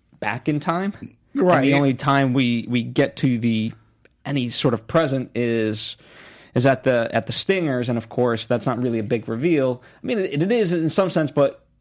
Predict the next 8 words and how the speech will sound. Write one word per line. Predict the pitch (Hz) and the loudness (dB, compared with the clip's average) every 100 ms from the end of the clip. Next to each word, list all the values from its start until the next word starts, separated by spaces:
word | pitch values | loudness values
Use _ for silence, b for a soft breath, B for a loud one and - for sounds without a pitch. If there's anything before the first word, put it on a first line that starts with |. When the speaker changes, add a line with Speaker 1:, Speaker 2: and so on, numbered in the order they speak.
| _ | _
Speaker 1:
we | 147 | 0
knew | 165 185 175 | 2 2 2
that | 156 - - | 0 -2 0
people | 160 156 | 0 2
were | 139 131 113 - _ _ _ | 0 0 -2 -8 _ _ _
fading | _ - 117 117 131 | _ -12 -6 -4 -2
away. | 143 151 143 127 | -2 0 -2 -2
Speaker 2:
Yeah. | 185 196 226 226 175 123 123 | -2 2 4 6 4 0 -6